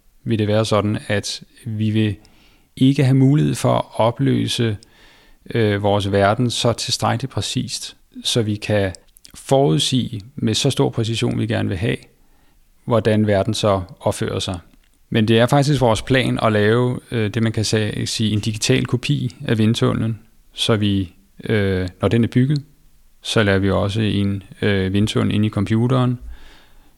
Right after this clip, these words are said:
Når vi så siger, at vi vil gerne have testet et eller andet emne i vindtunnelen, så tager vi et lignende emne og sætter ind i vores, øh, virtuelle vindtunnel,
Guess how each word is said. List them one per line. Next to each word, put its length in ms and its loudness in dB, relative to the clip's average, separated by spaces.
Når 60 -2
vi 100 -2
så 140 -4
siger, 160 0
at 20 0
vi 80 2
vil 100 2
gerne 200 2
have 60 0
testet 480 -2
et 80 -2
eller 140 0
andet 220 0
emne 160 4
i 40 2
vindtunnelen, 640 0
så 200 -4
tager 300 -2
vi 140 -2
et 260 -8
lignende 460 2
emne 240 2
og 80 -2
sætter 240 0
ind 120 -2
i 20 0
vores, 460 -4
øh, 360 -2
virtuelle 400 0
vindtunnel, 480 0